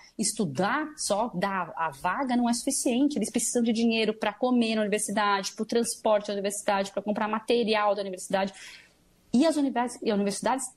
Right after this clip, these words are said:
principalmente federais, estão diminuindo seu orçamento nos últimos quatro anos.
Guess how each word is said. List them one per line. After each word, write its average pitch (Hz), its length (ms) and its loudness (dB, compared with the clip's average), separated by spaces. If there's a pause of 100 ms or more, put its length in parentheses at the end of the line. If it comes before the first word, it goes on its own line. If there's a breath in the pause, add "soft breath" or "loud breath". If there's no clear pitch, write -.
(320)
principalmente 247 440 0
federais, 208 480 2
estão 233 320 2
diminuindo 311 720 6
seu 285 200 0
orçamento 202 540 0
nos 180 180 2
últimos 180 340 0
quatro 180 400 -2
anos. 147 400 0